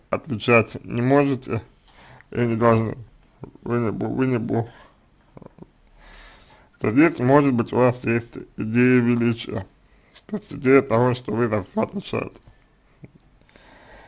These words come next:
На самом деле не, не так, и я бы здесь поработал с границей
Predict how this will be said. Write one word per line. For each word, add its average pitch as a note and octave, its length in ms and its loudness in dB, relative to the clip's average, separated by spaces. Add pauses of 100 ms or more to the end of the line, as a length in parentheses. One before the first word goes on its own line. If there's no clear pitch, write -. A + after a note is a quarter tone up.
(500)
На A2+ 180 -8
самом A2+ 260 4
деле G#2+ 200 0
не, B2 120 2
не C#3+ 340 -2
так, G3+ 460 8
и A2+ 220 2
я C3+ 140 6
бы A#2 140 -2
здесь B2 300 0
поработал A2+ 680 2
с - 200 -14
границей A#2+ 640 0